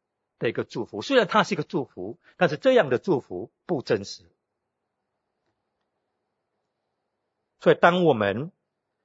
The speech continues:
在面对苦难的时候，这样的一个现实的事情，身为基督徒的我们，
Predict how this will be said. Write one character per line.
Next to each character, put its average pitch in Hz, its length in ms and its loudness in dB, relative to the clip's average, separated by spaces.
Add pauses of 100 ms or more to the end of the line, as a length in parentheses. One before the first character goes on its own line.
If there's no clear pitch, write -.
(140)
在 139 220 4
面 143 240 0
对 139 140 0
苦 120 220 -4
难 139 240 2
的 117 80 -4
时 104 240 -6
候， 92 280 -6 (560)
这 269 100 0
样 277 180 8
的 151 60 2
一 - 20 2
个 139 80 2
现 180 320 2
实 131 200 -4
的 110 80 -2
事 123 160 -4
情， 98 340 -16 (1400)
身 320 320 6
为 143 220 6
基 175 180 -2
督 175 140 6
徒 127 260 -8
的 131 180 4
我 113 200 0
们， 87 280 -18